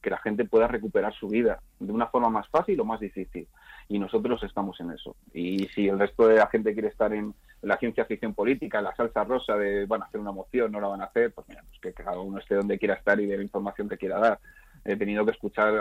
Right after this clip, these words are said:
a gente diciendo que no, que es que ya estamos, ya hemos cerrado la moción de censura y ma-, y la presentábamos la semana pasada. Y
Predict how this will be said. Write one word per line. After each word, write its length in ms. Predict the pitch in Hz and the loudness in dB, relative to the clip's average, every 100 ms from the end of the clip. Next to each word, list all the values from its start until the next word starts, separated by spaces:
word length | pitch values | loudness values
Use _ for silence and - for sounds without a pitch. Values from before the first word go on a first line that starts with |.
| 98 | 0
a 60 | 92 | -4
gente 280 | 98 95 104 | -6 -4 -4
diciendo 360 | 104 104 104 | -4 -6 -4
que 80 | 104 | -4
no, 160 | 107 104 | -4 -4
que 80 | 98 | -6
es 60 | |
que 140 | - 101 | -4 -2
ya 100 | 101 | -2
estamos, 400 | - 104 104 - | -2 -4 -6 -8
ya 160 | 95 98 | -6 -6
hemos 200 | 104 - | -4 0
cerrado 300 | 104 107 104 | 2 2 0
la 60 | |
moción 240 | 104 101 107 | -2 -4 -4
de 80 | 101 | -4
censura 320 | 101 110 113 | -4 2 2
y 40 | |
ma-, 140 | 110 98 | 2 -2
y 40 | |
la 80 | 98 | -4
presentábamos 500 | 95 98 101 110 127 | -4 -2 -2 -2 -2
la 100 | 127 | -2
semana 240 | - 110 139 | -2 -4 -4
pasada. 420 | - 117 143 - - - - - | 0 2 2 0 -12 -20 -20 -12
Y 160 | - | -12